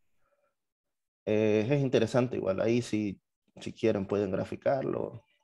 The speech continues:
o no, no hay problema. Ya, eh, a ver, Bernoulli toca, ¿no? Su compañero hace rato me escribió y me dijo que resolvamos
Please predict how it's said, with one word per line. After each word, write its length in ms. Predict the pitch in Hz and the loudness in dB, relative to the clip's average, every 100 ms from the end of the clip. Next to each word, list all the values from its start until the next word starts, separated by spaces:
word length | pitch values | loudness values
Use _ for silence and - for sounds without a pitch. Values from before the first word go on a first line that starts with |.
| - | -14
o 120 | - | -8
no, 200 | 95 120 | -8 -8
no 120 | 120 | -8
hay 60 | - | -10
problema. 400 | - - 73 123 _ _ _ _ _ _ _ _ _ _ _ _ _ _ _ _ | -10 -10 -12 -14 _ _ _ _ _ _ _ _ _ _ _ _ _ _ _ _
Ya, 260 | 117 - - - | -2 -2 -6 -6
eh, 540 | 110 107 107 104 101 | -2 0 0 0 0
a 60 | 101 | 0
ver, 440 | 123 135 139 131 - - - - - | 2 2 2 -2 -10 -20 -20 -12 -4
Bernoulli 400 | 104 143 127 95 | 0 2 2 2
toca, 280 | 98 - | -4 -6
¿no? 160 | 117 196 185 - _ _ _ _ _ _ _ _ | -6 -6 -10 -16 _ _ _ _ _ _ _ _
Su 120 | - | -10
compañero 440 | 104 104 113 123 117 | -8 -4 -2 0 0
hace 180 | 117 | -2
rato 320 | 95 107 - 98 | -4 -4 -6 -8
me 80 | |
escribió 360 | 95 - 113 131 | -8 -8 -6 -6
y 20 | |
me 160 | 123 92 | -6 -8
dijo 420 | 113 117 117 120 _ _ | -8 -6 -8 -10 _ _
que 260 | - 110 110 | -12 -8 -8
resolvamos 1160 | 107 95 - - 98 101 101 104 107 107 110 | -8 -10 -12 -12 -10 -10 -10 -8 -10 -12 -14